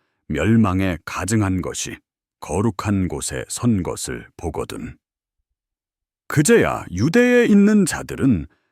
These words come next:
산으로 도망할지어다." 거룩한 곳, 그것은 바로 성전입니다. 랍비들이 지금 예배를 복원하기 위해 준비하고 있는 곳입니다.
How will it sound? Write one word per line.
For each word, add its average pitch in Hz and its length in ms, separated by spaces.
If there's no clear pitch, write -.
산으로 73 800
도망할지어다." 69 1120
거룩한 92 600
곳, - 200
그것은 117 500
바로 110 400
성전입니다. - 960
랍비들이 82 680
지금 104 440
예배를 90 540
복원하기 76 680
위해 62 520
준비하고 104 680
있는 62 300
곳입니다. - 600